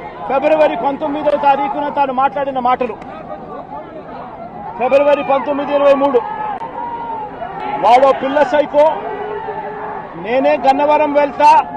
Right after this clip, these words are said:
ఎవడేం పీకుతాడో చూస్తా, ఆ వంశీ సంగతి తేలుస్తా, నియోజకవర్గంలో నుంచి బయటికి విసిరేస్తా" అంటూ గన్నవరం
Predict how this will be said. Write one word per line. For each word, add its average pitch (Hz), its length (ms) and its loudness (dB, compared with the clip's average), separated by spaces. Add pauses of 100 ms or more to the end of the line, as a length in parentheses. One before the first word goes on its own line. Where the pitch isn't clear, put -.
(1800)
ఎవడేం 277 400 6
పీకుతాడో 294 560 0
చూస్తా, 285 480 -2 (1300)
ఆ 220 120 4
వంశీ 269 500 0
సంగతి 285 380 -2
తేలుస్తా, 285 680 2 (1200)
నియోజకవర్గంలో 294 1040 2
నుంచి 285 220 -4
బయటికి 277 600 0 (720)
విసిరేస్తా" 285 1040 2 (1000)
అంటూ 226 280 -2
గన్నవరం 294 840 2